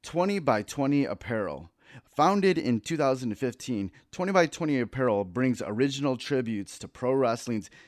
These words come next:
classic arenas, moments, and events. They look to spotlight the bloopers, bleeps, and body slams, along with the biggest, smallest, strangest, and strongest that pro wrestling has had to offer.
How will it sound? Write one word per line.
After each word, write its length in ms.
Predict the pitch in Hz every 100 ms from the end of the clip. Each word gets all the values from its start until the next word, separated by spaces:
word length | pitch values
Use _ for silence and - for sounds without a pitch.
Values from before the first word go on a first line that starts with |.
| _
classic 440 | - 120 135 110
arenas, 540 | 110 107 131 143 147 143 _ - -
moments, 600 | 110 123 131 135 131 - - _ -
and 140 | 123
events. 560 | 113 87 76 - - - _ _ _ _ _ _
They 120 | 139
look 200 | 139 139
to 80 | 107
spotlight 580 | - - 143 117 127 87
the 80 | 101
bloopers, 640 | 85 135 156 190 185 151
bleeps, 560 | 92 110 135 147 - -
and 160 | 120 107
body 300 | 110 117 110
slams, 460 | - 104 101 101
along 340 | - 107 117 113
with 80 |
the 80 | 98
biggest, 460 | 85 120 127 135 -
smallest, 420 | 117 117 120 117
strangest, 640 | - - 104 117 117 - - -
and 180 | 113 107
strongest 760 | - - 120 123 92 87 - - _
that 180 | 104 -
pro 200 | 127 120
wrestling 500 | 110 110 - 110 104
has 180 | 104 85 _ _
had 240 | - 107
to 120 | - -
offer. 440 | 95 85 - 50